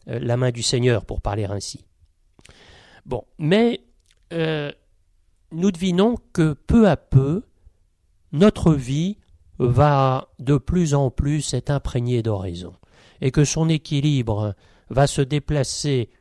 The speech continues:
de l'intérêt pour le monde, avec, euh, malgré tout des moments réservés au Seigneur,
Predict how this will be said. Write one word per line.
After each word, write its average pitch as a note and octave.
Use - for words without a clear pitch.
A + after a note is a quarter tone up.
de A#2
l'intérêt B2+
pour A#2
le C#3
monde, E3
avec, A2
euh, G#2
malgré G#2+
tout A#2+
des A2
moments G#2+
réservés G#2
au G#2+
Seigneur, B2+